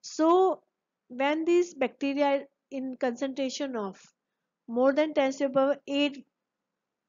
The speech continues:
Vegetative bacilli are there. They can cause the disease and they secrete the enterotoxins.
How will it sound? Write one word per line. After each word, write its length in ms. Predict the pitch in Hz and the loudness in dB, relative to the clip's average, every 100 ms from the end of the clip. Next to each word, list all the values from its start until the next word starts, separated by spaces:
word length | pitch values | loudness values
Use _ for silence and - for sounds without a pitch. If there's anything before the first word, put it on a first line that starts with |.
| _ - | _ -10
Vegetative 520 | 240 247 240 254 254 240 | 0 2 4 0 0 0
bacilli 520 | 233 226 240 247 269 | 0 0 -2 2 2
are 160 | 226 202 | 2 0
there. 280 | 196 214 440 - _ _ - - - | -2 -2 -4 -10 _ _ -20 -20 -6
They 120 | - 269 | 2 2
can 220 | 302 294 | 2 2
cause 300 | 277 262 254 | 4 4 4
the 100 | 302 415 403 | -2 -2 -2
disease 440 | 254 233 269 427 - | -6 -4 -4 -4 -6
and 180 | 247 233 | -10 -4
they 80 | 262 | -4
secrete 580 | 262 269 262 294 320 285 | -4 -8 -4 -2 -2 0
the 220 | 294 403 - | 0 0 -6
enterotoxins. 960 | 240 226 277 277 214 - 254 202 - | -8 -2 0 0 -2 -4 -6 -6 -10